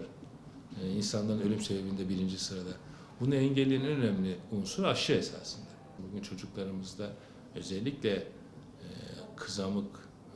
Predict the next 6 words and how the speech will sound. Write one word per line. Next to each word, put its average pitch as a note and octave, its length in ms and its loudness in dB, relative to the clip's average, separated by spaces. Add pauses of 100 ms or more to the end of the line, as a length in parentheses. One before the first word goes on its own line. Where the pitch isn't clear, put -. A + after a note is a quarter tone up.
(120)
su - 240 -4
çiçeği, F#2+ 580 -2 (340)
çiçek - 340 0
hastalıkları F#2 760 -4
çok - 240 -12
çok - 140 -8